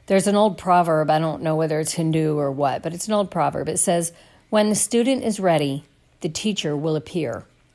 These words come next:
It's not that the teacher wasn't there before, it's just that the student didn't recognize that there was something to learn. Free will doesn't mean you get to establish the curriculum.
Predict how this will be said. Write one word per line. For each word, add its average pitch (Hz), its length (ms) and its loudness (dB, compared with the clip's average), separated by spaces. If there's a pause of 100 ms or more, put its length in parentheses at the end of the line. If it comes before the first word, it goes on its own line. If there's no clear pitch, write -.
(840)
It's - 260 -2
not 220 320 4
that 226 140 -2
the 214 80 -2
teacher 196 320 -2
wasn't 165 340 -2
there 147 180 0
before, 240 520 -2 (500)
it's 196 200 -2
just 196 320 0
that 190 120 -4
the 185 60 -4
student 208 640 -2 (420)
didn't 226 320 0
recognize 170 960 -2 (120)
that 180 220 -2
there 160 120 -2
was 165 160 -4
something 156 380 -2
to 151 100 -8
learn. 143 460 -4 (1700)
Free 277 320 -2
will 185 500 0 (260)
doesn't 247 360 2
mean 160 460 0 (160)
you 180 140 2
get 175 240 0
to - 120 -6
establish 170 560 0
the - 80 -10
curriculum. 160 680 -6